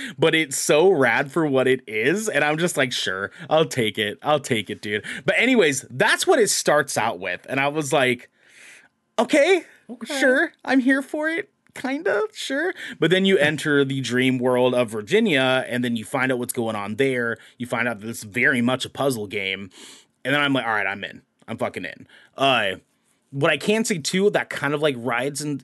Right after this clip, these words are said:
Speaker 1: in, inside this, I mentioned earlier that this game, uh, I g-, <sighs> the best way that I can think to explain it is that this game is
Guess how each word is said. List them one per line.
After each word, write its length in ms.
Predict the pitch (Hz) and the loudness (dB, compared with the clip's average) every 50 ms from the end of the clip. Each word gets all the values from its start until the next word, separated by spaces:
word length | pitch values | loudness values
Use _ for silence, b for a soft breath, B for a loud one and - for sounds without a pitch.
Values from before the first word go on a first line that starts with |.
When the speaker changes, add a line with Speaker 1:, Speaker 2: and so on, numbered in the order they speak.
| - | -8
Speaker 1:
in, 180 | - 139 147 - | -6 -6 -6 -4
inside 360 | - 151 156 139 - 165 156 165 | -6 -6 -6 -4 -4 -4 -2 -2
this, 140 | 180 165 151 | -4 -2 -2
I 80 | 139 143 | -2 0
mentioned 520 | 147 143 147 156 190 - - 247 220 - - _ | 0 0 -2 -2 -2 -2 -2 0 -2 -2 -4 _
earlier 640 | - 123 127 139 135 131 117 104 104 101 95 92 95 B B B B B B | -6 -2 -2 0 0 0 -2 -2 -4 -6 -6 -8 -8 B B B B B B
that 240 | - 131 120 - - | -2 -2 -2 0 0
this 200 | 143 135 - - | -2 -2 0 -2
game, 600 | 117 - 131 120 120 135 147 160 175 185 185 165 b b b b b b b b b b b b b b b b b b b b b b b _ - | -4 -2 -2 0 0 0 0 0 -2 -4 -6 -8 b b b b b b b b b b b b b b b b b b b b b b b _ -12
uh, 480 | - 143 156 147 139 139 139 139 139 135 123 | -8 -6 -4 -2 -2 -2 -2 -2 -2 -2 -2
I 80 | 139 143 | -2 -2
g-, 120 | 131 - - - - | -2 -6 -6 -6 -4
<sighs> 160 | - - - | -4 -4 -4
the 120 | 147 151 147 | -2 -2 0
best 260 | 135 202 226 - - | 2 0 0 2 0
way 100 | 285 269 | 0 2
that 140 | 214 214 180 | 2 2 0
I 40 | 156 | 0
can 160 | - 156 135 | 0 -4 -4
think 320 | 139 - 135 127 123 - | -2 0 0 0 0 -2
to 400 | - - - 135 123 120 120 117 | -8 -4 -2 0 0 2 0 -2
explain 520 | 107 101 - - - - - 117 113 120 135 | -4 -6 -8 -8 -8 -6 -6 -6 -4 -4 -4
it 60 | 123 | -4
is 120 | 117 117 | -4 -4
that 220 | - 110 104 - - | -4 -4 -4 -4 -6
this 220 | 139 151 147 - | -4 -4 -4 -4
game 500 | 147 123 - 120 110 117 123 127 135 143 - - | -6 -6 -4 -4 -4 -4 -2 -2 -2 -2 -2 -4
is 500 | - 113 113 110 110 107 104 - - - | -8 -8 -8 -6 -6 -6 -6 -8 -8 -10